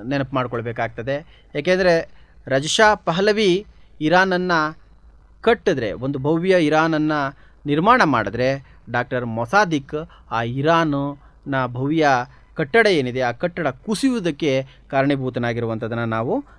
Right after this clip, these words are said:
ಗಮನಿಸಬೇಕಾಗ್ತದೆ. So ಇದಿಷ್ಟು ವಿಚಾರಗಳು ಡಾಕ್ಟರ್ ಮೊಸಾದಿಕ್ ಮತ್ತು ಇರಾನಿನಲ್ಲಿ ಆಧುನೀಕರಣ, ಆ, ಯಾವ ರೀತಿ ನಿರ್ಮಾಣ ಆಯಿತು ಅನ್ನೋದಕ್ಕೆ ಸಂಬಂಧಪಟ್ಟಂಥ ವಿಚಾರಗಳು.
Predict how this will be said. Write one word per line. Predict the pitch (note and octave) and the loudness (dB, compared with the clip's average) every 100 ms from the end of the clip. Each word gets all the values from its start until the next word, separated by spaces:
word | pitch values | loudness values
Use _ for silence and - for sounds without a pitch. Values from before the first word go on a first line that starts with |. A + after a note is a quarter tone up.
| - | -12
ಗಮನಿಸಬೇಕಾಗ್ತದೆ. | A#2+ A#2 A2+ - A2+ G#2+ A2 A#2 | -4 -2 -4 -6 -6 -6 -6 -6
So | A#2+ B2 | -6 -4
ಇದಿಷ್ಟು | A#2 B2+ - G3+ | -4 -6 0 2
ವಿಚಾರಗಳು | D3 C3+ E3 F3 D#3+ B2+ G#2 - - - - - _ - _ _ - - C#3 | 2 2 4 4 2 -2 -4 -12 -20 -20 -20 -20 _ -20 _ _ -20 -12 -6
ಡಾಕ್ಟರ್ | A#2+ B2+ | -4 -2
ಮೊಸಾದಿಕ್ | A#2 A#2 D3 D3+ - | -2 0 0 -2 -6
ಮತ್ತು | C#3 C3+ C#3+ A2+ A#2 - - _ | -8 -2 -2 -2 -6 -20 -20 _
ಇರಾನಿನಲ್ಲಿ | B2+ C3 C3 B2+ B2 C3 C#3 A#2+ - - - - _ | 0 2 4 2 0 0 0 -2 -10 -20 -20 -20 _
ಆಧುನೀಕರಣ, | A2+ B2 D3 D#3 D3 C3+ C3 A2+ A2+ - - _ - - | -6 -2 0 0 0 -2 0 -2 -6 -14 -20 _ -20 -18
ಆ, | C#3 B2 | -10 -6
ಯಾವ | A#2+ A#2 | -2 -2
ರೀತಿ | B2+ B2 C3 A#2 A2 - - - _ - - - _ - - | -4 -4 -4 -4 -8 -16 -20 -20 _ -20 -20 -20 _ -18 -8
ನಿರ್ಮಾಣ | B2+ B2+ E3 E3+ | -4 2 2 4
ಆಯಿತು | C#3 C3+ | 2 0
ಅನ್ನೋದಕ್ಕೆ | B2 A#2 B2 A#2 | -6 -6 -8 -10
ಸಂಬಂಧಪಟ್ಟಂಥ | A#2 A#2 A#2 A#2 A#2 A2 | -8 -8 -8 -10 -10 -10
ವಿಚಾರಗಳು. | A2+ B2+ A#2+ A2+ A#2+ B2 - | -8 -4 -4 -4 -6 -10 -16